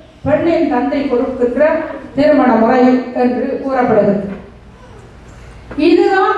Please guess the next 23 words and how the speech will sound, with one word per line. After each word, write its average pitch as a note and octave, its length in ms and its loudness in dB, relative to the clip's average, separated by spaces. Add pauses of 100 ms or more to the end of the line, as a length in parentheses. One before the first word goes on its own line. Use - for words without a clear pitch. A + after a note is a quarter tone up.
வ-, - 720 -6
வரதட்சணைக்கு E4 960 0
முதல் C#4+ 360 0
தொடக்கமோ C4 680 0
என்று A#3 180 2
எனக்கு A3 580 -4 (140)
சந்தேகம். B3+ 600 -2 (840)
ஏனென்றால் F4+ 600 2
இந்த E4+ 160 2
முறை G4 340 0
தொடர்ந்து F#4+ 560 2
வந்திருக்கின்றது, E4 680 0 (920)
இன்று D#4 460 2
வரை F#4+ 360 2
நடந்து D4+ 360 2
வந்திருக்கின்றது. B3 1000 -4 (420)
இன்று E4 320 2
தலையை F#4 420 2
விரித்து - 360 2
ஆடுகின்றது. A#3 680 0 (880)
பெண்கள் D#4 520 2
பலருடைய D#4+ 560 0
வாழ்க்கையை E4+ 880 0